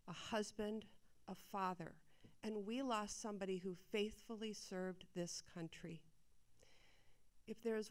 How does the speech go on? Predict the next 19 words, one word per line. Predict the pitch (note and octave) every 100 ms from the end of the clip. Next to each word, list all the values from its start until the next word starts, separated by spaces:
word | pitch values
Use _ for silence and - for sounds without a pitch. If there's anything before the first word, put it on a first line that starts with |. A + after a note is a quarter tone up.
| G#3
one | A3+ A#3+
thing | A#3+ A3
that | G3+ F#3+
I | G3
want | F#3+ F#3 -
to | F#3+ -
come | F#3 F3
out | F3 F3+ -
of | E3 F3
this | G3 -
hearing | - F#3 F3 F3 F3 -
and | F3 E3+ F3
one | F3+
thing | F#3+ G3 F#3 F3+
that | -
comes | - F#3+ F#3+ F#3
from | - F#3
this | F3 E3+ F3+
report, | F3 - F3 E3